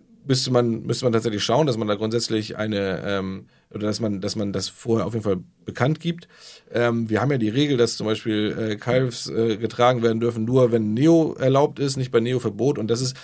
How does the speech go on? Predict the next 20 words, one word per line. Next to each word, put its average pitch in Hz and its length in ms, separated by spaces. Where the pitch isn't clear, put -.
bei 117 100
so 110 80
einem 107 60
Strumpf, 139 360
der 120 100
sicherlich 127 260
in 120 80
der 113 80
Regel 127 160
keinen 117 180
Neoprenanteil 104 760
haben 92 340
wird, 95 360
ähm, 95 300
davon 90 280
gehe 104 120
ich 98 80
mal 95 140
aus, 131 320
jetzt - 240